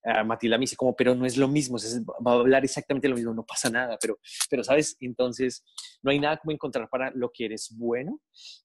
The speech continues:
y, y siento que esa es como mi, una, mi, una cosa que, que Dios me ha dado. Entonces, he, he, he, he, he vivido muchísimo tiempo de preparación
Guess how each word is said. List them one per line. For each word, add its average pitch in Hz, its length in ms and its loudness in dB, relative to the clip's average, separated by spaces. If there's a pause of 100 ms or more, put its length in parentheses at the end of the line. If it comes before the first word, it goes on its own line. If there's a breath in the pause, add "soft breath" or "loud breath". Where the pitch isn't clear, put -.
y, 110 760 -2
y 123 100 -6
siento 117 260 0
que - 100 0
esa - 80 0
es - 60 -2
como 131 200 4
mi, 117 280 -2
una, 117 320 2
mi, 120 160 0
una 110 200 -2
cosa 120 240 0
que, 120 260 2
que - 120 -2
Dios 110 180 2
me 113 80 0
ha 110 40 4
dado. 131 140 2
Entonces, 123 420 -4 (400 loud breath)
he, 131 160 2 (100)
he, 135 100 0 (100)
he, 135 100 0 (100)
he, 127 400 4 (800)
he 120 400 2
vivido 131 460 2
muchísimo 120 800 -2 (420 loud breath)
tiempo 117 800 4
de 123 140 -2
preparación 127 680 -4